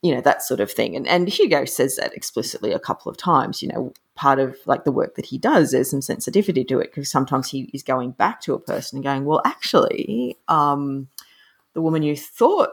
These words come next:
was your grandmother, uh, maybe was your grandmother, but wasn't your mother's mother. Your mother was taken away from your actual grandmother at a very young age because your actual grandmother married out, or didn't marry at all, had a baby out of wedlock, and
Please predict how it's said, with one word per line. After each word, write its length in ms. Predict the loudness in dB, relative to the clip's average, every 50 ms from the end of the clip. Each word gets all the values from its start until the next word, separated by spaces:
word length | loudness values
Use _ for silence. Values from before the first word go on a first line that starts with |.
| -2 -2
was 180 | -2 0 0
your 380 | 2 2 2 4 2 0 -2 -6 _
grandmother, 680 | 0 0 0 2 -2 -4 0 2 2 2 4 2 0 -4 _ _ _ _ -20 -20 _ _ _
uh, 240 | 2 4 4 2 -2 -4 _ _ _
maybe 260 | 2 4 6 6 6
was 240 | 8 6 6 6 6
your 80 | 2 2
grandmother, 480 | 4 4 4 6 6 6 4 4 2
but 140 | 2 2 4
wasn't 280 | 4 4 2 2 0 0
your 120 | 0 2
mother's 480 | 4 4 4 4 6 4 2 2 2 0
mother. 520 | -2 0 -2 -2 -2 2 4 4 4 4 2 -4 -8 -14 _ _
Your 100 | -6 0
mother 240 | 2 4 4 6 4
was 180 | 2 2 0
taken 260 | -2 -4 -2 -2 -2
away 520 | -2 0 2 4 4 6 6 4 4 2 0
from 400 | -6 -6 -6 -6 -4 -4 -8 -10 -6
your 420 | -2 0 0 2 0 -2 -4 -6 _ _ _ _ _ _ _ _ _ -2
actual 420 | -2 -2 -2 -6 -8 -6 -6 -6
grandmother 540 | -4 -4 -4 -4 0 0 0 2 4 2 2
at 80 | 2
a 40 | 0
very 280 | -2 0 0 0 -2 -2
young 180 | -4 -4 -2
age 240 | 2 4 4 4 4
because 240 | 2 -2 -4 -4 -2
your 100 | 0 0
actual 320 | 0 0 -2 -6 -8 -8
grandmother 460 | -8 -6 -6 -4 2 4 4 6 4 2
married 320 | 2 2 0 0 0 2
out, 160 | 0 0 0 -2 0
or 120 | 0 0 4
didn't 260 | 6 4 4 4 2
marry 400 | 2 2 2 2 2 2 0 -2 _ -12 -4 _
at 120 | 2 2 4
all, 140 | 4 4
had 160 | 4 4 2 -2
a 60 | 2
baby 280 | 2 2 4 4 4
out 140 | 2 2 0
of 100 | -2 -2
wedlock, 400 | -2 -2 0 4 4 4 4 4
and 240 | 0 0 0 -2 -6